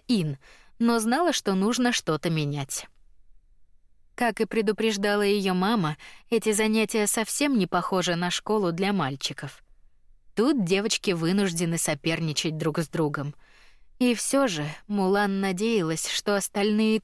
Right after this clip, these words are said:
тоже действительно хотят чему-то научиться. В тот день, когда Мулан решила рассказать остальным о своей идее, ученицы прибыли раньше свахи.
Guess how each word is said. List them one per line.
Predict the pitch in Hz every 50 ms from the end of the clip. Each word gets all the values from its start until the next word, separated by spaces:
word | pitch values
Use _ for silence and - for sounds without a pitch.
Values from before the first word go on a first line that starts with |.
| -
тоже | - 240 247 233 190 175 165
действительно | 170 185 185 180 - - - 190 214 240 - 294 269 254 254 240
хотят | - - 165 - - 180 180 190 -
чему-то | - - 202 175 170 165 - - 160
научиться. | 165 160 156 160 156 - - - 139 - - - - 135 131 - - - _ - - - - - - - - - - - - - - - - _ -
В | - -
тот | - 220 208 196 185
день, | 170 - 214 202 196 185
когда | - 196 180 185 175 180
Мулан | 175 180 180 196 190 185 175
решила | 170 175 170 - - 202 190 175 170
рассказать | 170 165 - - 180 170 175 170 - 180
остальным | 170 - - - 175 180 185 180 170 160 151 - - - - - -
о | - 208
своей | 196 - 196 185 180 180 185 170 170 175 180
идее, | 175 170 220 294 320 254 156 147 - - - - - - - _ _ _ -
ученицы | 226 208 - - 220 202 180 180 214 262 - - - 311
прибыли | - - - 165 175 185 180 196 196 185
раньше | 175 165 156 156 160 147 - - 165
свахи. | - - 156 151 143 139 139 - - 147 147